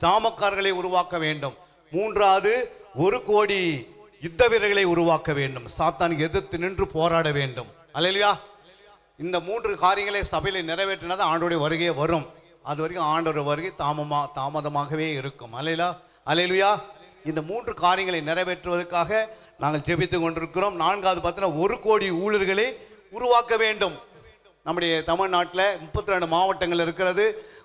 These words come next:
ஒரு கம்யூனிஸ்ட் மாநிலம் இருக்கிறது. அல்லேலூயா. ஒரு, ஆ, மாவட்டத்துல, ஆ, நாங்க ஆண்டவர்கிட்ட கேட்டோம், "ஆண்டவரே, எனக்கு ஒரு மூணு லட்சம் பேர் கொடுங்க." அல்லேலூயா.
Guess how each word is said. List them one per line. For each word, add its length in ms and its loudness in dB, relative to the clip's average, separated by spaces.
ஒரு 200 0
கம்யூனிஸ்ட் 420 -2
மாநிலம் 420 -4
இருக்கிறது. 400 -4
அல்லேலூயா. 380 2
ஒரு, 580 -2
ஆ, 240 -4
மாவட்டத்துல, 760 0
ஆ, 100 -6
நாங்க 280 -2
ஆண்டவர்கிட்ட 400 -2
கேட்டோம், 400 0
"ஆண்டவரே, 240 -2
எனக்கு 280 -4
ஒரு 160 -6
மூணு 320 -2
லட்சம் 320 -4
பேர் 240 -4
கொடுங்க." 420 -8
அல்லேலூயா. 460 0